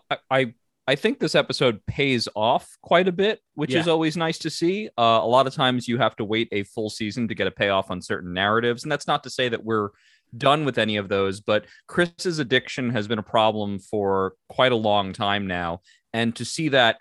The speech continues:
Speaker 1: quite literally confronted on the show in a way that really paused everything else that was happening was really,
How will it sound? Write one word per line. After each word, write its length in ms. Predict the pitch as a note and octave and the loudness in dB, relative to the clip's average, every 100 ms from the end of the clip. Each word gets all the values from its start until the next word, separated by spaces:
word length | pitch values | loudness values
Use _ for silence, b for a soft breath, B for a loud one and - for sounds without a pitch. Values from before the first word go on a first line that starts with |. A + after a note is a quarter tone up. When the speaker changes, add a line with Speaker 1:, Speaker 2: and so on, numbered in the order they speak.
| _ | _
Speaker 1:
quite 420 | - - C#3+ B2+ | -8 -2 -2 -2
literally 760 | G#2 G#2 B2 B2+ A2+ G#2+ G2+ F#2 | -8 -2 0 2 2 0 -2 -8
confronted 680 | - G2+ F#2 A2 G#2 G#2 F2+ | -8 -12 -4 -2 -2 -4 -4
on 180 | F#2 F2+ | -4 -6
the 60 | |
show 380 | - G2+ F#2 F2+ | -6 -2 0 -2
in 160 | G2 G2 | -6 -4
a 40 | |
way 200 | G2 F#2+ | -2 -2
that 120 | F#2+ G2+ | -2 -4
really 280 | G2+ F2 - | -6 -6 -10
paused 540 | - A2+ A2 G2 F2+ - | -4 0 2 0 -4 -6
everything 360 | A2+ G2+ G2 | -6 -6 -6
else 180 | G2 F#2+ | -6 -6
that 120 | - D2+ | -8 -8
was 100 | G2 | -4
happening 460 | G#2 G2+ F2+ F2 | -4 -4 -8 -8
was 380 | F#2 F#2 F2 - b b b - | -6 -4 -6 -10 b b b -10
really, 560 | C3+ F#3 C#3+ B2 G2+ | -2 0 0 -2 -4